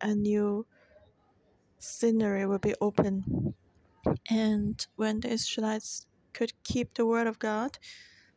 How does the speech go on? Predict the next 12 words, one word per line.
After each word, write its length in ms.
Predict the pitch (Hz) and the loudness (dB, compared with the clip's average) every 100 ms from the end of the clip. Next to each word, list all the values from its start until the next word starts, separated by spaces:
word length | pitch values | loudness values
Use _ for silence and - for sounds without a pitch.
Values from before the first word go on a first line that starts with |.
| _ - | _ -4
then 400 | 214 214 208 208 | -2 0 0 -2
they 140 | 214 | -2
can 400 | - 220 208 208 | 0 0 2 2
leave 380 | 214 214 208 - _ _ _ _ - | 2 0 -2 -6 _ _ _ _ -10
their 440 | - 208 208 214 233 - | -4 -2 -2 -4 -6 -6
time 360 | 226 220 220 | -2 -2 0
in 120 | 214 | -2
the 80 | 214 | -2
wilderness 760 | 214 214 214 196 196 208 - - | 0 0 0 -2 -2 -2 -4 -4
going, 520 | - 208 214 214 220 269 - - - - | -2 0 0 -4 -8 -12 -20 -20 -20 -14
circling 540 | - - 240 226 208 208 | -4 -2 0 0 0 0
around. 680 | 208 214 214 202 202 - | 0 0 -2 -4 -6 -10